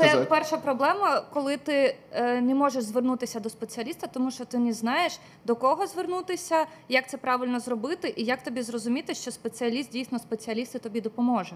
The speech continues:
Speaker 1: Окей. Причём иногда рекомендации ведут нас сильно не туда, потому что то, что помогло одному, может не
Speaker 2: Да,
Speaker 1: помочь
Speaker 2: може не
Speaker 1: другому.
Speaker 2: допомогти і тобі.
Speaker 1: Существует, а, в психологической, да, в психологическом такой истории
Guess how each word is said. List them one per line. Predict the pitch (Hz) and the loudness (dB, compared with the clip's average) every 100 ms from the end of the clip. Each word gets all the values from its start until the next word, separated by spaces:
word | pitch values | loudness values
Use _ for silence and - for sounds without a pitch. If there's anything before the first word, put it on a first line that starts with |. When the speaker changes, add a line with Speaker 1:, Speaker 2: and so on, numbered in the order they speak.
| - 170 | -12 -12
Speaker 1:
Окей. | 170 - - - - - | -10 -12 -16 -20 -8 0
Причём | 160 208 202 | 4 6 8
иногда | 185 180 202 | 8 8 8
рекомендации | 220 180 170 208 269 - | 6 6 6 6 6 4
ведут | 143 180 208 | 4 4 2
нас | 175 | 2
сильно | - 180 | 2 2
не | 165 | 2
туда, | 156 175 247 | 0 2 2
потому | 160 151 | 2 -2
что | 165 175 | -2 0
то, | 170 | -2
что | 175 | 0
помогло | 170 165 170 | 0 4 6
одному, | 165 156 185 | 4 4 2
может | 233 160 165 | 2 0 0
не | - | 2
Speaker 2:
Да, | 254 | 6
Speaker 1:
помочь | 247 247 | 6 6
Speaker 2:
може | 330 | 6
не | |
Speaker 1:
другому. | 285 - | 6 4
Speaker 2:
допомогти | - 285 262 285 | 2 -2 -2 -6
і | 269 | -8
тобі. | 269 226 185 - - - | -8 -8 -10 -12 -18 -12
Speaker 1:
Существует, | - 147 - 311 302 - - - | -6 -2 6 6 6 -2 -18 -6
а, | - 151 147 143 139 131 131 | 4 8 10 10 8 6 0
в | 147 147 | 2 4
психологической, | - - 151 165 - - 123 110 | 2 -2 -2 0 -2 -4 -4 -4
да, | 123 196 226 | 0 0 0
в | - | -4
психологическом | - 160 147 - 127 | -6 -4 -4 -4 -10
такой | - 131 | -6 -6
истории | - 277 254 170 | -2 0 2 0